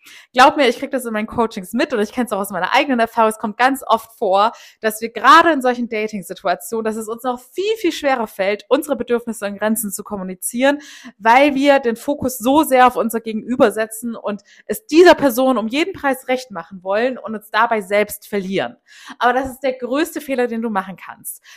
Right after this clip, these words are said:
Denn was ich dir ja hier auch immer mitgeben will, ist, wie du psychologisch gesehen attraktiver und anziehender auf deine Datingpartner wirkst. Und das wirkst du nicht, indem du es der Person versuchst, machst,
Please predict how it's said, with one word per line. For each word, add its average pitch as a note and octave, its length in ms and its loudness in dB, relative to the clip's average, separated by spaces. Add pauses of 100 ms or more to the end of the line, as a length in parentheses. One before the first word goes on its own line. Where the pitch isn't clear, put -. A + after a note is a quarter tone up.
Denn A3+ 100 -6
was B3+ 160 0
ich C4+ 60 -10
dir C4+ 120 -4
ja A#3+ 100 6
hier C4 320 0
auch B3+ 120 4
immer B3+ 180 2
mitgeben G#3 520 -4
will, A3+ 180 0
ist, A#3 380 -6
wie B3+ 140 -4
du D#4+ 240 0 (240)
psychologisch C4 560 0
gesehen A#3+ 340 -2
attraktiver C4 600 -2
und A#3 80 -2
anziehender A3+ 800 0
auf G#3 120 -6
deine G#3+ 240 -2
Datingpartner G3+ 720 -6
wirkst. - 520 -4 (380)
Und A#3+ 120 0
das A#3+ 220 -2
wirkst F4+ 340 -4
du A3+ 60 -4
nicht, C#4 340 2
indem A#3 360 -8
du B3 60 -10
es B3 60 -16
der A3+ 80 -2
Person A#3 380 -4
versuchst, B3 460 -8
machst, A3+ 260 -2